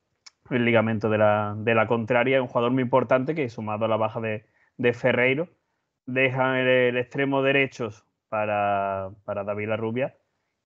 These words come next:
que, que puede dar lugar a que Puga pueda jugar de, de extremo en un momento dado, que hasta ahora está siendo el lateral suplente, ha jugado algunos partidos en casa, pero, pero bueno, ha participado poco el,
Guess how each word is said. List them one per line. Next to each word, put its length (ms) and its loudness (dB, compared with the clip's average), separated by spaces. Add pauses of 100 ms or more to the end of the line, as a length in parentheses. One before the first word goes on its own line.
que, 960 0
que 80 -8
puede 340 4
dar 140 6
lugar 300 6
a 80 4
que 100 2
Puga 320 2
pueda 200 2
jugar 260 0
de, 300 -2
de 120 -2
extremo 320 0
en 60 0
un 80 0
momento 260 0
dado, 160 4
que 100 -2
hasta 200 -4
ahora 240 2
está 160 -4
siendo 280 -2
el 240 0 (380)
lateral 400 4
suplente, 500 0
ha 80 2
jugado 180 0
algunos 220 -4
partidos 300 -4
en 80 -6
casa, 340 -4 (380)
pero, 540 2
pero 120 0
bueno, 140 2
ha 60 0
participado 560 2
poco 360 2
el, 520 2